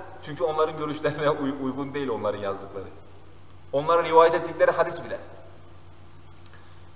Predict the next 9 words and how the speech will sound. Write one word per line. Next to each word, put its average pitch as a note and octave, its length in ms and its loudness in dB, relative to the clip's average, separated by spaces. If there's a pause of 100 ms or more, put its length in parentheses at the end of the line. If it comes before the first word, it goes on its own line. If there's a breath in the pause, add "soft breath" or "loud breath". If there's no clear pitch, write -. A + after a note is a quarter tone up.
(140)
E, - 80 -14
tamam, G#3+ 320 2 (200)
burada D3 180 -4
hemfikiriz, F#3+ 600 -8
bu B2+ 100 4
adamların C3 440 4
bu C#3 60 -4
yaptıkları D3 460 0
yanlış. F3+ 300 -2